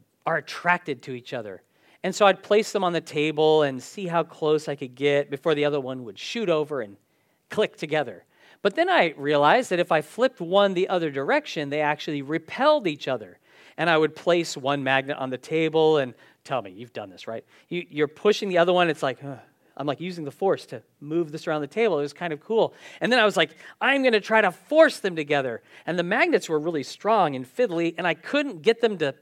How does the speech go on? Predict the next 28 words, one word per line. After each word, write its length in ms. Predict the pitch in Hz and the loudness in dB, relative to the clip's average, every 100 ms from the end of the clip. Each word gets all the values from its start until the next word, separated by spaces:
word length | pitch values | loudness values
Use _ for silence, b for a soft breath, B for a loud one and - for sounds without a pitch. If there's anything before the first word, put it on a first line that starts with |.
| _ _ _ | _ _ _
seat 420 | - - 269 233 | -12 -8 -8 -4
on 200 | 180 196 | -2 -2
each 160 | 170 156 | -2 0
other 200 | 160 160 | 2 0
until 220 | 151 196 | 0 -2
I 80 | 147 | -2
flipped 240 | - 269 | -2 -2
them 100 | 214 | 0
around 280 | 170 160 156 | 2 2 2
and, 200 | 117 110 b b - | -2 -12 b b 4
"Oh, 160 | 156 | 4
that's 260 | 127 117 - | 4 -6 -10
easy." 400 | 110 - - _ _ _ | -16 -20 -20 _ _ _
They 80 | 131 | -14
just 180 | 117 - | -14 -8
go 120 | 127 | -6
right 220 | 123 131 | -2 -4
together. 460 | 131 131 120 104 - _ _ _ _ _ _ _ _ _ _ _ _ _ _ _ | -6 -8 -8 -8 -20 _ _ _ _ _ _ _ _ _ _ _ _ _ _ _
See, 140 | - | -6
it 40 | 226 | 0
doesn't 260 | 311 320 | 2 2
matter 240 | 277 285 240 | 2 2 4
how 120 | 233 | 2
far 480 | - - 202 240 214 | 2 2 6 6 4
you 220 | 170 190 | -2 -10
feel 480 | - 202 220 196 151 | -10 -2 2 4 2
from 280 | - 156 139 | -2 -6 0
God 540 | 151 139 101 104 | 0 0 -2 -10